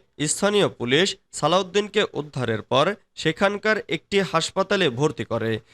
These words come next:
এবং বৈধ কাগজপত্র ছাড়া ভারতে প্রবেশের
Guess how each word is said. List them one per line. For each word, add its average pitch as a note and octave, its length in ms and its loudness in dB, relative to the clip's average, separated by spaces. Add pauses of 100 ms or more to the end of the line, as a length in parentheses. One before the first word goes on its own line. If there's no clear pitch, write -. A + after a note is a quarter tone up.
(160)
এবং C3+ 380 2 (240)
বৈধ E3 240 2
কাগজপত্র E3+ 800 0
ছাড়া C#3 400 2 (320)
ভারতে F3+ 340 2
প্রবেশের G3 640 0